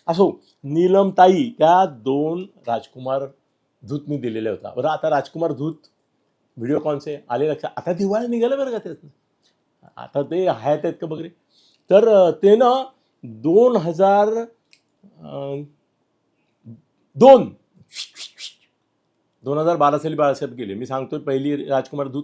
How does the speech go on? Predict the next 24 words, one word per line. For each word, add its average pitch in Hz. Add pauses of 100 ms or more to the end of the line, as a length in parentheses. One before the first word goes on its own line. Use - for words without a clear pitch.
कधी 170
झाले? 180 (500)
दोन 131
हजार 147
दोन. 120 (240)
आणि 180
किती 233
वेळा 214
झाले, 262 (1200)
इथे 170
तर 240 (120)
गंमत 214
आहे 208
राव, 226 (460)
उद्धवजींची 175 (160)
कमाल 147
पे 240
धमाल 185
आहे. 226 (1000)
दोन 262
हजार 165
दोन, 233 (460)
दोन 190
हजार 170